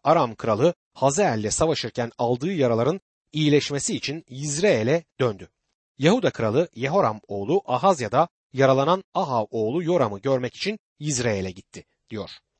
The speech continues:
Bundan sonraki bölümde yaralarının iyileşmesi için İsrail'deyken başına neler geldiğini göreceğiz. İkinci Krallar dokuzuncu bölüme başlarken Yahuda kralı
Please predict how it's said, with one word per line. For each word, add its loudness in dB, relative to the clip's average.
Bundan 2
sonraki -8
bölümde -2
yaralarının 2
iyileşmesi -4
için -6
İsrail'deyken 0
başına 0
neler 2
geldiğini -6
göreceğiz. -14
İkinci -4
Krallar 2
dokuzuncu -2
bölüme -4
başlarken 0
Yahuda 0
kralı 2